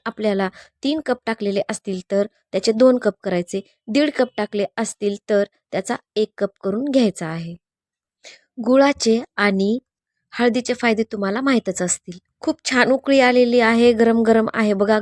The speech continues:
गाळून घ्या व्यवस्थित, चहा गाळणी असते ना त्याच्याने व्यवस्थित गाळून घ्यायचं आहे. तीन कप टाकले होते, दोन कप झालेले आहेत. तुम्ही दीड कप टाकला तर एक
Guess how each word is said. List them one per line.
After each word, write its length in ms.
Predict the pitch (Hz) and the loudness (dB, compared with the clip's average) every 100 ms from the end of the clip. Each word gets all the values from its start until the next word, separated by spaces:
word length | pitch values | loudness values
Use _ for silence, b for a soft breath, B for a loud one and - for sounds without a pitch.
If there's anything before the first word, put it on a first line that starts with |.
| 214 | 2
गाळून 320 | 208 214 226 | 2 4 2
घ्या 240 | 220 214 233 | 0 0 0
व्यवस्थित, 580 | 214 208 202 - - 214 _ b b | 0 0 0 -4 -8 -10 _ b b
चहा 160 | 220 220 | -4 0
गाळणी 280 | 220 214 208 | 2 2 0
असते 260 | 208 - | -4 -6
ना 140 | 202 208 | -8 -6
त्याच्याने 420 | 202 - 190 214 - b b | -8 -6 -4 -6 -8 b b
व्यवस्थित 380 | 220 208 185 226 - 214 | -2 -2 -2 -10 -12 -2
गाळून 260 | 214 208 208 | 0 0 -2
घ्यायचं 340 | 202 196 - | -4 -6 -6
आहे. 260 | 196 202 233 b b b | -4 -2 -4 b b b
तीन 140 | 247 247 | -2 -2
कप 180 | 247 233 | -2 -6
टाकले 240 | 233 220 214 | -8 -6 -6
होते, 200 | 202 226 | -6 -4
दोन 220 | 214 208 | -2 -2
कप 220 | - 202 202 | -6 -8 -4
झालेले 320 | 208 208 214 | -4 -2 -2
आहेत. 280 | 220 214 220 b b b b _ - | -4 -4 -6 b b b b _ -6
तुम्ही 300 | 220 233 254 _ _ _ _ - | -2 0 -2 _ _ _ _ -4
दीड 220 | 226 240 | -2 -2
कप 140 | 247 226 | -4 -6
टाकला 240 | 233 220 208 | -8 -6 -8
तर 140 | 226 - | -8 -8
एक 120 | 226 | -6